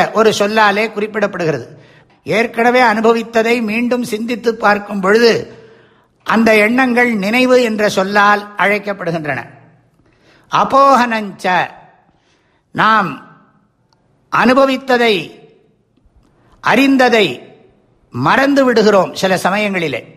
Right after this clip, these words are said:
ஆகவே உள்ளத்திலே புண்ணியம் அதிகமானால் நல்ல நினைவாற்றலும் நன்றாக புரிந்து கொள்ளும் ஆற்றலும் வெளிப்படும் என்றும்,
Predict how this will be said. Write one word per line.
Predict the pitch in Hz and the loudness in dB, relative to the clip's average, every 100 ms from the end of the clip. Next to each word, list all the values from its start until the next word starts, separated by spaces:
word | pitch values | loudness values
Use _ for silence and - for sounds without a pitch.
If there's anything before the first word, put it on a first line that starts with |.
| _ _ _ _ _ _ _ _ - | _ _ _ _ _ _ _ _ -2
ஆகவே | 190 233 254 233 | 2 4 4 2
உள்ளத்திலே | 202 240 262 262 240 254 254 | -2 -2 -2 -2 -2 0 0
புண்ணியம் | 254 202 240 254 247 214 156 - - _ _ _ _ _ _ _ _ | -4 -6 -4 0 0 -2 -6 -14 -20 _ _ _ _ _ _ _ _
அதிகமானால் | - 190 247 254 233 233 226 240 247 247 - - _ _ _ _ - | -2 2 4 4 4 2 2 2 0 -4 -16 -20 _ _ _ _ -4
நல்ல | 175 233 247 | -2 0 0
நினைவாற்றலும் | 208 226 240 226 214 202 202 208 214 - _ _ _ _ _ _ | 0 0 2 2 0 -4 -4 -4 -8 -20 _ _ _ _ _ _
நன்றாக | 170 233 254 254 254 | 0 2 4 4 2
புரிந்து | 247 220 269 262 | 0 -4 -2 0
கொள்ளும் | 240 233 226 | 0 0 0
ஆற்றலும் | 208 214 220 226 226 165 - - _ - | 0 0 -2 -4 -4 -6 -14 -20 _ -4
வெளிப்படும் | 202 220 226 220 | -2 0 0 -2
என்றும், | 196 196 214 175 | -2 -2 -4 -4